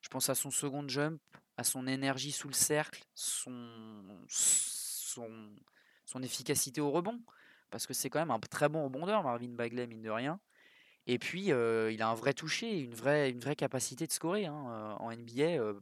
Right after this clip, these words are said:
par, par ce second jump et ses rebonds offensifs notamment. Donc, euh, donc ça serait intéressant de voir ce qu'il peut faire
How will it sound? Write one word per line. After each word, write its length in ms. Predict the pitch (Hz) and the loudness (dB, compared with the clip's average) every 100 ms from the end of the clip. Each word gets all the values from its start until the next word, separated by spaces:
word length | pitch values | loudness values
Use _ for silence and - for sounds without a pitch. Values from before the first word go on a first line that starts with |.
| - | -2
par, 380 | 120 107 107 98 | 0 2 -2 -4
par 180 | 117 | -4
ce 160 | - 120 | -4 -8
second 340 | - 131 123 | -6 -6 -6
jump 280 | 120 143 135 | -4 -4 -2
et 40 | 120 | -2
ses 160 | - | -2
rebonds 280 | 107 117 123 | -2 -4 -6
offensifs 420 | - 123 - 147 | -8 -6 -6 -8
notamment. 400 | 131 120 131 175 - _ _ _ _ _ - - - - _ _ | -10 -6 -6 -8 -14 _ _ _ _ _ -20 -18 -18 -20 _ _
Donc, 340 | 120 143 - | -6 -6 0
euh, 260 | 143 127 123 | 4 4 4
donc 160 | 131 131 | 0 -2
ça 140 | 135 | 0
serait 180 | - 139 | 2 0
intéressant 440 | 135 143 143 156 | 2 2 2 2
de 60 | 143 | 0
voir 180 | 151 143 | 0 0
ce 60 | |
qu'il 120 | 147 | -2
peut 140 | 131 143 | -2 0
faire 440 | - 196 220 208 | 4 4 6 4